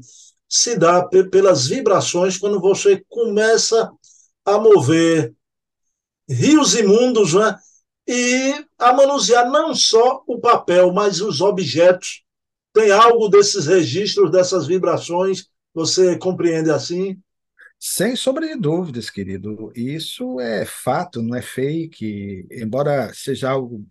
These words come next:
Speaker 2: que tenha a ver mais com o lado anímico do ser, porque a psicometria, embora possa até ser, à medida que você interpreta e repassa a informação, você se torna um médium daquela informação repassada.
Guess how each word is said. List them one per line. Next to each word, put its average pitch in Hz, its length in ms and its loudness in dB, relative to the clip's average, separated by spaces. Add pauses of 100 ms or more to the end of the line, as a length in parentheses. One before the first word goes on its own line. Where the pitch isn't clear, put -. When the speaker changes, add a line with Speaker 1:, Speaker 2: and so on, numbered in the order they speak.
(100)
Speaker 2:
que 127 100 -16
tenha 120 220 -8
a 110 40 -6
ver 117 140 -6
mais 123 460 -6 (460)
com 123 180 -10
o - 20 -6
lado 123 260 -4
anímico 123 680 -6
do 104 120 -14
ser, 135 260 -4
porque 143 140 -12
a 117 40 -12
psicometria, 135 1120 -6 (400)
embora 240 280 -4
possa 214 220 -6
até 208 180 -8
ser, - 300 -8
à 123 40 -6
medida 131 340 -10
que - 60 -20
você 156 140 -8
interpreta 147 560 -4
e - 20 -4
repassa 151 500 -6
a 135 40 -6
informação, 131 520 -10
você 160 140 -16
se - 100 -20
torna 160 220 -2
um 143 80 -4
médium 131 460 -2
daquela 120 340 -8
informação 120 540 -10
repassada. 120 480 -8